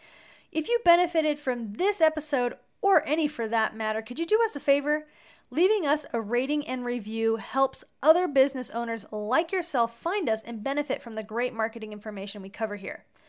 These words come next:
Thanks so much. You and your rating mean the world to us. Our next episode is one you've been waiting for.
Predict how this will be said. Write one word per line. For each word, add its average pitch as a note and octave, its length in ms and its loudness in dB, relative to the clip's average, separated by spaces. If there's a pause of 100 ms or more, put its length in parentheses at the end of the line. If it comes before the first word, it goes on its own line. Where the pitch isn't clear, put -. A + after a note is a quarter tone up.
(480)
Thanks G#4 260 0
so F4 140 2
much. D4 420 0 (380)
You D4 360 6 (300)
and F#4 340 4
your B3 120 2
rating A#3 480 -2
mean A#3 340 -8 (100)
the A3+ 300 -8
world G#3 420 -4
to - 120 -8
us. - 360 -10 (340)
Our F4+ 140 2
next G#4+ 280 0
episode C#4 440 2
is A#3 140 -4
one B3 340 -4
you've A#3+ 280 -6
been A#3 320 -8
waiting A3 380 -2
for. - 360 -12